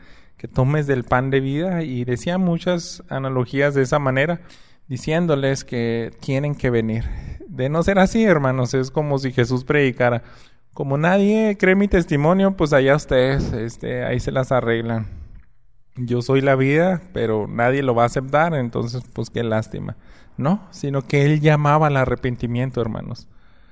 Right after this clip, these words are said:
Y también eso les enseñó a sus discípulos. Sin embargo, así como sabemos que es una realidad, que somos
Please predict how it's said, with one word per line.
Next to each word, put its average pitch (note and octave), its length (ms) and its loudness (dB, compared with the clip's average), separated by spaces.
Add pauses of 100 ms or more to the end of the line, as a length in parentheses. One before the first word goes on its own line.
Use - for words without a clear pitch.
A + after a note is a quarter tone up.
(380)
Y A2+ 120 -2
también C3 400 2
eso B2+ 200 0
les C3 180 0
enseñó B2 440 0
a C3 40 0
sus G#2+ 200 -6
discípulos. G#2+ 680 -8 (680)
Sin C3+ 260 -4
embargo, C#3 580 4 (480)
así B2 360 -2
como D#3 440 0
sabemos C#3 440 0
que E3+ 80 -2
es D#3 100 -4
una E3+ 220 2
realidad, D3 580 2
que C3+ 160 -4
somos D3 640 -2